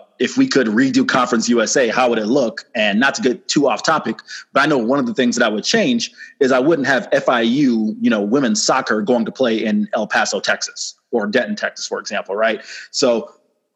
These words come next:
excuse me, I think this is a chance for a lot of these programs and a lot of these athletic departments to really kinda take a reset and say, "Hey," um, with, a-, and Jake, like you said, um, and Shane said as well, as far as the Title nine repercussions, if you take those and you can waive those for a second, you say, "Hey,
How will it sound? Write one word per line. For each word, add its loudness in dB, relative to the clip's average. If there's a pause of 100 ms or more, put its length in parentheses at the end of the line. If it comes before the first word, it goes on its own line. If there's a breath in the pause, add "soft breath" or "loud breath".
(760)
excuse -2
me, 2
I 0
think 0
this -2
is -2
a 2
chance 0
for 0
a 0
lot 0
of -2
these 0
programs 0
and 0
a 0
lot 2
of -2
these -2
athletic -2
departments -2
to -8
really 4
kinda -2
take -2
a 4
reset 0
and -6
say, 0
"Hey," -4 (1000 loud breath)
um, 0
with, 2
a-, 2
and 2
Jake, 0
like 0
you -2
said, 0 (160)
um, 0
and 0
Shane 2
said 2
as -2
well, 2
as -2
far 2
as -2
the -8
Title 2
nine 2
repercussions, -2 (240 loud breath)
if -4
you 0
take 2
those 2
and 0
you -4
can 0
waive 2
those -2
for 0
a -2
second, -2
you 0
say, -2
"Hey, -2